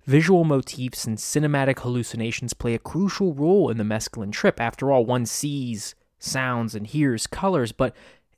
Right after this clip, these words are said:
is this altered state of consciousness really concerned with one's ability to see? Does twenty twenty eyesight,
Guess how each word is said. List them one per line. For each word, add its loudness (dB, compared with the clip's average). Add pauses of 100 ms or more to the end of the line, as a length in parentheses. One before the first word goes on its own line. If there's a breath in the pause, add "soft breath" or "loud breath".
(120)
is 2
this 0
altered -2
state -4
of -8
consciousness -2
really 2
concerned -4
with -8
one's -2
ability -6 (180)
to -4
see? -2
Does -4 (240 loud breath)
twenty 2
twenty -2
eyesight, -2